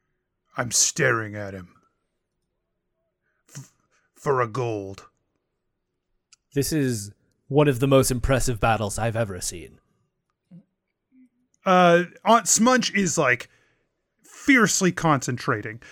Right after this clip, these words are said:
Speaker 1: He is just, like, glaring at, uh, Wesley, who is, uh, just sort of lackadaisically sitting in front of him, looking,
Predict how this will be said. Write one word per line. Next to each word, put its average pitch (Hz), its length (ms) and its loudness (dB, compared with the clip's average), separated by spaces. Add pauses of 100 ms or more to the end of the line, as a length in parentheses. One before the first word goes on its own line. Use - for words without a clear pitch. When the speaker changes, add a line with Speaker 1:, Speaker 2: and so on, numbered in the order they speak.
(120)
Speaker 1:
He 214 180 -2
is 165 160 0
just, - 260 0
like, 139 280 0 (420)
glaring 160 840 4 (320)
at, 147 460 2 (100)
uh, 147 240 2
Wesley, 208 520 2 (220)
who 214 240 2
is, 170 480 4 (400)
uh, 143 500 2
just 277 220 -2
sort 262 200 0
of 190 220 -6 (680)
lackadaisically 156 960 0
sitting 160 280 2
in 143 100 0
front 143 200 0
of 131 80 -4
him, 147 380 -2
looking, 160 720 0